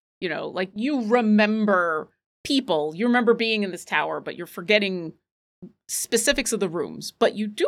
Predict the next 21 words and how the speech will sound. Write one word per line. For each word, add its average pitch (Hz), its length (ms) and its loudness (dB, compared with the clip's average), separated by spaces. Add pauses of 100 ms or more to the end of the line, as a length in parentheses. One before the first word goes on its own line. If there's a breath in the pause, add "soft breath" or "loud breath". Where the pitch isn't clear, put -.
(140)
remember, 226 760 4
now 180 160 2
that 202 100 -4
you 185 80 -2
think 214 220 -2
about 160 280 2
it, - 140 -4 (260)
the 196 200 2
before 285 840 0 (340)
you 208 140 -2
were 190 160 0
stuck - 320 -4
in 170 100 -8
this 156 180 -12
tower. - 480 -10 (340 soft breath)
And 240 100 -6
as 220 100 -4
Bernie 330 400 0
describes 214 960 -2 (420 soft breath)
Wendergod 196 800 0 (360)
and 165 600 -4